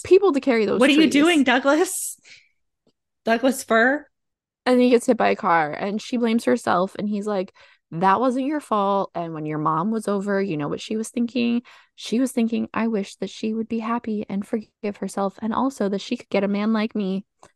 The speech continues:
Speaker 1: and I won't
Speaker 2: Yep.
Speaker 1: tell you the rest of what she was thinking.'"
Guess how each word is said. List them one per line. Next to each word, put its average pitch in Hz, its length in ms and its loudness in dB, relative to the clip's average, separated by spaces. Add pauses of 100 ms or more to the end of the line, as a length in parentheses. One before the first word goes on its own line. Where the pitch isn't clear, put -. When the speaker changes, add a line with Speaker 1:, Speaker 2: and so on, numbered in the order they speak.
(160)
Speaker 1:
and 196 160 -2
I 240 120 4
won't 226 200 4
Speaker 2:
Yep. 233 80 2
Speaker 1:
tell 285 80 2
you 254 100 2
the 185 100 0
rest 196 280 0
of 185 80 -6
what 165 160 -2
she - 120 -6
was 185 140 -4
thinking.'" 185 580 -6